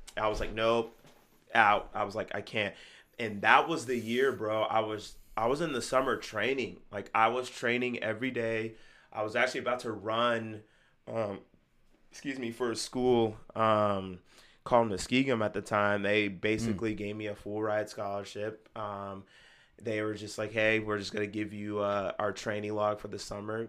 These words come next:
Speaker 1: Keep up with the training log." And I, w-, I was, I was going to the track every day, training,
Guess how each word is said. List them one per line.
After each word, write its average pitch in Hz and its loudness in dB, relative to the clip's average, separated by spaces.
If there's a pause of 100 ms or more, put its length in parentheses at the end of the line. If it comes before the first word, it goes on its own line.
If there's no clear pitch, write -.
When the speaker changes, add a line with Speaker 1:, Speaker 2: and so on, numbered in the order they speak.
Speaker 1:
Keep 107 -10
up 90 -6
with 104 -10
the 110 -12
training 104 -10
log." 110 -4
And 104 -8
I, 98 -6
w-, 98 -8
I 101 -4
was, 98 0
I 107 0
was 101 -8
going 104 -2
to 104 -6
the 104 -4
track 110 -2 (500)
every 117 -4
day, 110 0 (140)
training, 117 -2